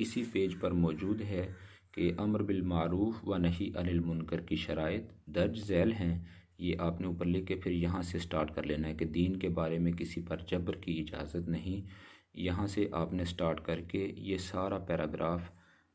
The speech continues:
अ, यहाँ तक और अपने आप को भूल जाते हो।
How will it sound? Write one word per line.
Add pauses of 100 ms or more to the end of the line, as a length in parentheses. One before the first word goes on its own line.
(120)
अ,
यहाँ
तक
और
अपने
आप
को
भूल
जाते
हो।